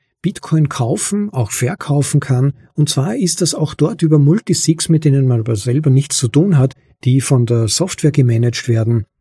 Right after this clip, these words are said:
abgesichert. Das heißt, man kann zum Beispiel bei einem bestimmten Angebot zuschlagen, bei einem Preis von X zum Beispiel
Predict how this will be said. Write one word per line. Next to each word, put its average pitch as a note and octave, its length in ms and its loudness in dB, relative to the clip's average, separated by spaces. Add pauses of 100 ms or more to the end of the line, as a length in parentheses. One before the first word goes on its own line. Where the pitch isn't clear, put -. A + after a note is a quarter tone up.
(200)
abgesichert. - 880 0 (220)
Das - 180 -4
heißt, D#3+ 200 0 (180)
man C#3+ 180 2
kann C#3 380 0
zum D3 160 0
Beispiel B2+ 280 0
bei B2+ 100 -2
einem A#2+ 160 2
bestimmten C3 600 0
Angebot C#3+ 640 -2
zuschlagen, D3 880 0 (240)
bei A2 80 0
einem A2 180 -2
Preis C3 380 -2
von C3+ 200 0
X - 300 -4
zum E3 180 0
Beispiel C3 760 0